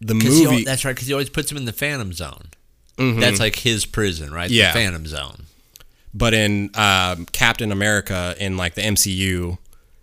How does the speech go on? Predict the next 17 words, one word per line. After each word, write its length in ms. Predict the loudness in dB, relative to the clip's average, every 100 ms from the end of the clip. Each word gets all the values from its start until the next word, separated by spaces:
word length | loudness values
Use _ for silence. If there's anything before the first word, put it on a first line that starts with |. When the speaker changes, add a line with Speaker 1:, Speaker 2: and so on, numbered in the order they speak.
| _ _
Speaker 1:
he, 540 | -14 -2 2 4 2 2
to 160 | 2
me, 160 | 2 2
is, 100 | 2
like, 200 | 0 -2
the 100 | -6
pinnacle 680 | 4 6 6 2 0 -4 -4
of 140 | -6
morality. 800 | -4 -4 -4 -4 -8 -12 -14 -18 _ -8
So 140 | -4
Speaker 2:
Okay. 100 | 0
Speaker 1:
I 220 | 4 6 6
think 220 | 2 2
I 100 | 4
would 180 | 2 8
put 200 | 8 8
it 240 | -2 -8